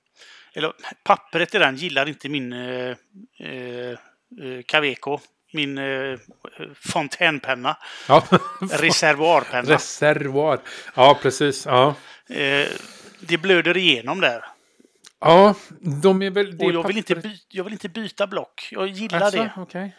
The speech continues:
Speaker 1: Så det blev till att köpa en ny penna också. <laughs>
Speaker 2: Nej, nej. Vi köper inte det billigaste, en ny anteckningsbok.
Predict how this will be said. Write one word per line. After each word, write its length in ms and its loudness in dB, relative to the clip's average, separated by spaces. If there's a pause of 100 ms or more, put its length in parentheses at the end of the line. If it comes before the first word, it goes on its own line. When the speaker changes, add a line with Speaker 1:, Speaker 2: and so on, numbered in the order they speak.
(800)
Speaker 1:
Så 240 -6
det 180 -4
blev 180 -2
till 200 -6
att 380 -6 (240)
köpa 280 -6
en 80 -2
ny 100 -6
penna 280 -2
också. 260 -6
<laughs> 60 -6 (2000)
Speaker 2:
Nej, 240 2
nej. 160 0 (220)
Vi 120 -8
köper 320 0
inte 180 -4
det 80 0
billigaste, 520 2
en 220 -2
ny 140 0
anteckningsbok. 640 -2